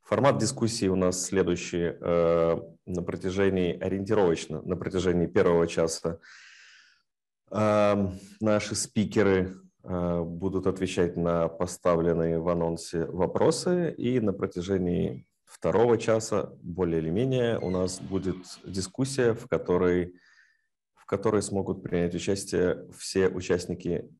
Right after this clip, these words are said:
сегодняшнего экспертно-аналитического клуба. Я также хотел бы напомнить, что мы, э,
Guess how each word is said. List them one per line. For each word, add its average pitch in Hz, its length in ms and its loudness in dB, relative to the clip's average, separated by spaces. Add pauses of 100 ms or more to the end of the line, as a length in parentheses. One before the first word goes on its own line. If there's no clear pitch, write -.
(120)
сегодняшнего 82 800 -2
экспертно-аналитического 87 920 -2
клуба. 92 480 0 (380)
Я 135 180 8
также 123 300 2
хотел 117 240 2
бы 107 100 2
напомнить, 110 400 2
что - 180 -4
мы, 113 520 2
э, 82 560 -2